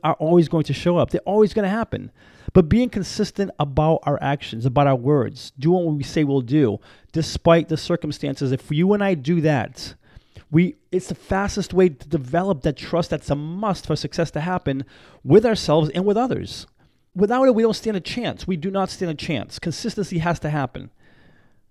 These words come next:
And again, we can apply this across the board when it comes to business, right? If it's our customers, if we don't follow up with them, if we say, "Hey,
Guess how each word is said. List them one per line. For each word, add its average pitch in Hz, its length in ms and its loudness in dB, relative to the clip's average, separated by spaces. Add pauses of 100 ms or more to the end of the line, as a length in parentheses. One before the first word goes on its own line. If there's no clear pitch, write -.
(240)
And 208 80 4
again, 196 220 6
we 180 80 6
can 202 100 4
apply 185 280 2
this 185 160 2
across 180 300 0
the 165 60 -2
board 190 280 6
when 135 80 2
it - 60 -4
comes 185 180 0
to - 80 0
business, 127 560 0
right? 151 320 0
If - 100 -10
it's - 140 -4
our 143 80 2
customers, 202 580 -2 (200)
if 170 180 4
we 202 80 4
don't 269 180 4
follow 190 400 2
up 151 140 2
with 196 80 2
them, 220 120 0
if 175 120 -4
we 190 80 0
say, 185 160 2
"Hey, 185 240 2